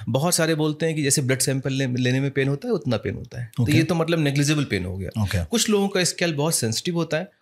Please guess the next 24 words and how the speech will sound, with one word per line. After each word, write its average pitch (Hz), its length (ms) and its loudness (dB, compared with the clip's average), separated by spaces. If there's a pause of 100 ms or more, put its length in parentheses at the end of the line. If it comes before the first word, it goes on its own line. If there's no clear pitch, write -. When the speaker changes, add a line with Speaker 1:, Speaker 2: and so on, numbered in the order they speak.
Speaker 1:
उनमें 214 200 2
उससे 202 200 2
थोड़ा 185 260 0
ज़्यादा 120 220 2
पेन 113 180 0
होता 113 200 0
है, 151 120 -2 (320)
but 175 220 0 (300)
आज 165 260 0
तक 170 180 -2
इतने 151 200 -4
साल 151 200 0
के 147 120 -4
करियर 147 280 0
में 160 120 0
किसी 156 220 0
ने 170 80 0
पेन 170 420 2
का 160 100 0
कंप्लेन 107 340 0
नहीं 98 160 -2
किया। - 420 -6
Speaker 2:
ओके। 92 160 -2
Speaker 1:
तो 87 60 -2